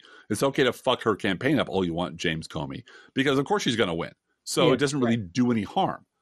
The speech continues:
Speaker 2: Right.
Speaker 1: Uh, except it, it did radical harm.
Speaker 2: A lot of people know that, uh, next Tuesday is my birthday. It's also
Speaker 1: Yes.
Speaker 2: my mom's, my late mom's birthday.
Speaker 1: Yes.
Speaker 2: I was born on her birthday, and I always have happy memories of her.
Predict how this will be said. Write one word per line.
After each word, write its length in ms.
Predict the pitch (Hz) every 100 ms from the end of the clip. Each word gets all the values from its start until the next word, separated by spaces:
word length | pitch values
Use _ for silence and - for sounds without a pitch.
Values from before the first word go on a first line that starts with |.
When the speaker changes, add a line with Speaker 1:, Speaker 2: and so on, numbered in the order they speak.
| _
Speaker 2:
Right. 240 | 175 139 -
Speaker 1:
Uh, 180 | 104 98
except 260 | 110 127 -
it, 100 | 117
it 360 | 113 110 135
did 140 | 117 110
radical 480 | 95 107 117 - -
harm. 240 | - - - _ _ _ _ _ _ _ _ _ _ _ _ _ _ _ _ _ _ _ _ -
Speaker 2:
A 60 |
lot 180 | 190 202
of 60 | 202
people 240 | 170 180
know 220 | 170 165
that, 260 | 165 156 - _ _
uh, 260 | 147 143 131
next 300 | 151 180 -
Tuesday 360 | 214 190 175
is 120 | 165 160
my 140 | 151
birthday. 600 | 160 147 147 131 127 127 - -
It's 160 | - -
also 160 | 214 -
Speaker 1:
Yes. 80 | 190
Speaker 2:
my 160 | 160
mom's, 380 | 156 143 156 190 - - _ _ _
my 160 | - 165
late 260 | 156 180 185
mom's 360 | 160 165 175
birthday. 500 | - 190 - 202 214 240 _ -
Speaker 1:
Yes. 440 | 127 196 - - _
Speaker 2:
I 160 | 156 147
was 120 | 151
born 220 | 151 160
on 100 | 156 160
her 100 | 160
birthday, 520 | 156 151 165 170 226 - -
and 160 | 170
I 140 | 143 139
always 280 | 143 147 147
have 160 | 151
happy 320 | 147 147 156
memories 440 | 165 147 156 165 165
of 80 | 165
her. 240 | 170 165